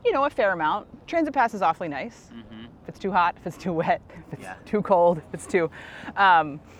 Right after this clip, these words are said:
Speaker 1: and I'd even hybrid a little bit. I'd, like, maybe if the bus was right on time, load the, the bike on and skip the hard parts. And, um,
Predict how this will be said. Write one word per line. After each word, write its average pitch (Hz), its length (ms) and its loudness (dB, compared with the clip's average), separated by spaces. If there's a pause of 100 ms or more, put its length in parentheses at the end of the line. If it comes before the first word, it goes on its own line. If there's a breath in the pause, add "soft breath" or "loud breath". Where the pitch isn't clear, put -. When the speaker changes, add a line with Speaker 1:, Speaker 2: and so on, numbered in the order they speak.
(160 loud breath)
Speaker 1:
and 320 120 2
I'd 381 120 2
even 427 180 4
hybrid 185 480 -2
a 240 40 0
little 247 200 0
bit. 277 180 0
I'd, 151 180 -2
like, 139 180 -6 (600)
maybe 165 400 -6 (420)
if 156 120 -8
the 165 80 -8
bus 180 220 0
was 175 120 -4
right 226 200 2
on 208 140 -2
time, 208 460 -6
load 190 220 2
the, 180 80 -6 (200)
the 196 100 0
bike 180 260 0
on 175 440 0
and 143 220 -8
skip - 240 -8
the 175 60 -12
hard 170 220 -4
parts. 151 400 -2
And, 139 220 -8 (560 loud breath)
um, 147 460 2